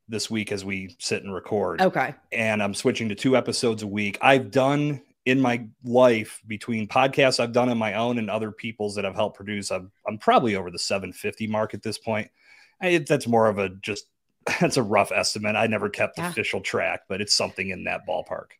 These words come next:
Speaker 2: Yeah, so that's, between the two of us, almost a thousand connections that we have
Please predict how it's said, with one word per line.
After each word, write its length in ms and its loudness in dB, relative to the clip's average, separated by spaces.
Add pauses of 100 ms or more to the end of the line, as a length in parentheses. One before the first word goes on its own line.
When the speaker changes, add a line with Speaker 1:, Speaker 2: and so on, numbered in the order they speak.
(460)
Speaker 2:
Yeah, 180 4
so 240 0
that's, 520 4
between 540 -2
the 100 0
two 300 -2
of 120 0
us, 420 0
almost 360 0
a 60 -6
thousand 580 -2
connections 840 -4
that 180 -4
we 220 -4
have 460 -2